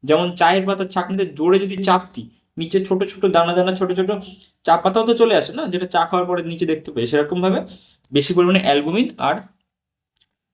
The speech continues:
এই সময় অতিরিক্ত খাওয়ার কারণে, এক হচ্ছে অতিরিক্ত খাচ্ছে, আরেকটা কারণ এই প্রোজেস্টেরন গিয়ে আবার, এই, উম, প্রোজেস্টেরন বলছি না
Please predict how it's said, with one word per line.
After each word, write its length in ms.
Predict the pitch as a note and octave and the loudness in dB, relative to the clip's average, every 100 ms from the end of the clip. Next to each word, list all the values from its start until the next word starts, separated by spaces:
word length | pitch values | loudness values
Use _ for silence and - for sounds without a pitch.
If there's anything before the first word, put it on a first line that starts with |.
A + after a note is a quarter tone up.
| _ _ _ _ _ _ | _ _ _ _ _ _
এই 140 | D3+ | 2
সময় 240 | C#3+ F#3 A3+ - | 4 0 0 -2
অতিরিক্ত 400 | D#3 F3+ F#3+ G3+ G3 | -4 0 0 2 0
খাওয়ার 360 | - D#3 F#3 F#3 | 4 4 4 2
কারণে, 400 | D#3+ D3 A3 - _ _ _ - A#2+ D2 - _ _ _ _ _ _ _ | -2 -2 -6 -10 _ _ _ -8 -8 -10 -20 _ _ _ _ _ _ _
এক 160 | D#3+ F#3 | 2 4
হচ্ছে 160 | F#3+ | 4
অতিরিক্ত 280 | F#3 F#3 - G3+ | 4 2 -2 -2
খাচ্ছে, 320 | F#3+ F#3 C4+ - | 0 -2 -4 -2
আরেকটা 300 | E3 G3 G3 | 0 0 -2
কারণ 280 | A3+ F#3+ A#3 | 0 0 0
এই 140 | G#3 A#3 | -2 2
প্রোজেস্টেরন 640 | G#3 G#3 G3+ - A3 G#3 | 4 4 2 -2 -2 -2
গিয়ে 260 | G3 B3+ C4+ | 0 -2 -2
আবার, 280 | D#3 D#3+ D#3+ | -8 -6 -2
এই, 280 | D3+ C3 C3+ | -2 -2 -8
উম, 160 | B2 A#2+ - | -12 -12 -4
প্রোজেস্টেরন 520 | D#3+ E3 - C#3 B2 | -2 -2 -2 -2 -2
বলছি 220 | A#2+ A#2+ | -4 -4
না 200 | G#2 F#3+ | -10 -12